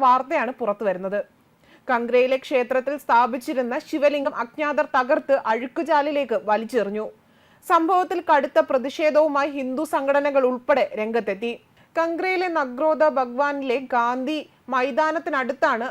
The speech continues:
അക്രമത്തിനിരയായ ക്ഷേത്രം. ഇവിടെ പ്രതിഷ്ഠിച്ചിരുന്ന ശിവലിംഗം ബലിപീഠത്തിൽ നിന്ന് നീക്കം ചെയ്തിരിക്കുന്നതായിട്ടാണ് ആദ്യം അറിഞ്ഞത്. പിന്നീട് നാട്ടുകാർ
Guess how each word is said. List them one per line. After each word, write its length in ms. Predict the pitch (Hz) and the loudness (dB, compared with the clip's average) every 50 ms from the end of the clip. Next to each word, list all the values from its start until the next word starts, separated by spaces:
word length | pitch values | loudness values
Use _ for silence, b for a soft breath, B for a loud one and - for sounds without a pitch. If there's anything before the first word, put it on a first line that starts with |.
| - - 226 | -6 -8 -10
അക്രമത്തിനിരയായ 1000 | - - 262 269 277 277 285 254 - - 262 247 247 247 294 320 294 247 240 226 196 - - | -8 -6 -6 -6 -4 -4 -8 -8 -8 -8 -6 -6 -4 0 2 2 4 4 2 2 -2 -4 -6
ക്ഷേത്രം. 400 | - 220 196 185 196 214 214 208 - _ b b b b b 262 - | -4 -4 -4 -2 -2 -2 -4 -4 -8 _ b b b b b _ -8
ഇവിടെ 200 | 349 311 370 403 381 359 | -4 0 0 0 2 2
പ്രതിഷ്ഠിച്ചിരുന്ന 720 | 330 302 254 311 - - - 339 - 359 349 330 311 311 320 320 - | 2 0 0 -4 -6 -6 -6 -4 -4 -4 -4 -2 0 0 0 -2 -2
ശിവലിംഗം 540 | - 302 254 277 277 294 294 277 277 302 277 254 | -4 0 2 4 4 4 2 2 2 2 4 4
ബലിപീഠത്തിൽ 580 | 254 247 247 262 233 269 294 285 277 285 302 302 285 | 2 2 0 -2 -4 0 0 0 0 0 -4 -4 -4
നിന്ന് 200 | 285 285 269 294 277 247 | -4 -4 -4 -4 -4 -4
നീക്കം 300 | 240 240 226 - 302 294 285 | -6 -6 0 0 0 2 2
ചെയ്തിരിക്കുന്നതായിട്ടാണ് 920 | 311 285 269 233 269 247 277 277 285 277 285 285 285 285 - 285 247 240 233 - 220 233 | -2 -4 -4 -4 -6 -6 -4 -2 2 2 4 4 4 2 2 0 0 -2 -2 -2 0 0
ആദ്യം 280 | 240 247 226 269 226 208 190 | 0 2 2 0 0 0 -2
അറിഞ്ഞത്. 320 | 190 190 208 208 208 220 214 b b b b b b b - | -4 -4 -4 -4 -4 -4 -4 b b b b b b b -4
പിന്നീട് 320 | 320 320 330 370 370 370 339 320 | -2 -2 -2 -2 -2 0 0 2
നാട്ടുകാർ 460 | 311 285 294 285 - 320 311 330 | 2 2 2 0 0 2 4 4